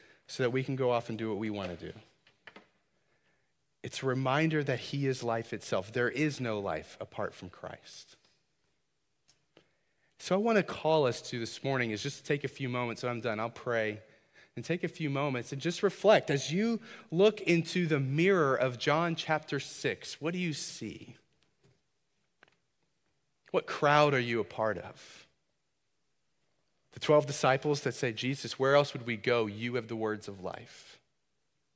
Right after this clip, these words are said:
Or the majority of the people who said, "No, I don't want this," and they leave. We might be right on who Jesus is,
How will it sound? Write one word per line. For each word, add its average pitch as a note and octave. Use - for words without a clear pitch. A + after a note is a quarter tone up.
Or A#2
the A#2
majority C#3+
of A2
the G#2
people A#2
who A2+
said, A2
"No, G2+
I F#2+
don't A2+
want F2
this," -
and G2
they G2
leave. F2+
We A2+
might C#3
be G#2+
right G#2
on F#2+
who G2+
Jesus F#2
is, -